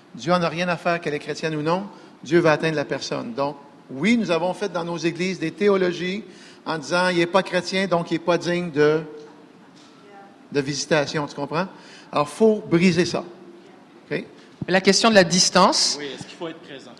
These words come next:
Speaker 2: la question est pertinente et se pose puisque Jésus a chassé
Speaker 1: Oui.
Speaker 2: des démons à distance.
Speaker 1: Oui.
Speaker 2: Parce qu'à un moment, il y a, il y a notre expérience, il y a les théologies qu'on a bâties sur nos expériences ou les choses qu'on nous a enseignées qui ont entraîné nos expériences,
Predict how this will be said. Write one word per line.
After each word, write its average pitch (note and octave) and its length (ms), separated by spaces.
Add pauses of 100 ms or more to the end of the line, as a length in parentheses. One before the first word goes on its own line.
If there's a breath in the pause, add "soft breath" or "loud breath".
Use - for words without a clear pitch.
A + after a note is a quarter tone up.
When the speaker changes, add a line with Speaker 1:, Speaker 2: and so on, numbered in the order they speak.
(220)
Speaker 2:
la F3 120
question G3 300
est A#3+ 60
pertinente G#3+ 720
et F3 40
se - 140
pose C4 380
puisque G#3 300
Jésus G3 500
a A3 60
chassé G3+ 320
Speaker 1:
Oui. - 0
Speaker 2:
des G3+ 60
démons F#3+ 280
à F#3 80
distance. - 840 (200)
Speaker 1:
Oui. C3+ 100
Speaker 2:
Parce G#3+ 160
qu'à - 100 (200)
un A#3 100
moment, C4 220
il D4+ 80
y - 20
a, F#3 160 (420 loud breath)
il F#3 60
y - 20
a G3 40
notre A#3+ 280
expérience, A#3 1000 (360)
il F#3+ 40
y F#3+ 40
a F#3+ 40
les A#3+ 180
théologies C4+ 460
qu'on A3+ 220
a F#3+ 340 (100)
bâties A#3+ 300
sur - 160
nos A3+ 100
expériences G#3+ 760
ou A3 80
les G#3+ 100
choses C#4+ 320
qu'on B3 120
nous A3 200
a A3 40
enseignées G#3+ 600
qui - 160
ont F3+ 100
entraîné F#3+ 380
nos F3 80
expériences, E3 840